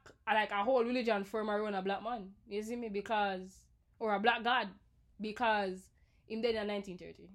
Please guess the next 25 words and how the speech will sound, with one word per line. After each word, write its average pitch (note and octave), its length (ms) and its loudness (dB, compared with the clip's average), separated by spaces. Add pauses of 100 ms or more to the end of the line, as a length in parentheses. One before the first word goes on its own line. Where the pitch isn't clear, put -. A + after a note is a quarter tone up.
(280)
But F3+ 280 -8
yeah, F#3+ 180 -8
that, G3 140 -10
yeah, C#4+ 100 6
that's F#4 160 8
just C#4 140 0
a G3+ 120 2 (200)
piece G3 260 -8
of F3 80 -12
history, E3 420 -14
you F#3 120 -14
know, F3 100 -12
that F3 200 -12
I F#3 180 -4 (400)
found F3 260 -4
interesting. F3 480 -12
That E3+ 160 -12
person's E3+ 280 -14
supposed - 320 -20
to - 60 -20
know, F3 140 -20
you G#3 60 -14
know, C4 80 -14 (200)
Alexander F#3+ 380 -6
Bedward. F3+ 300 -14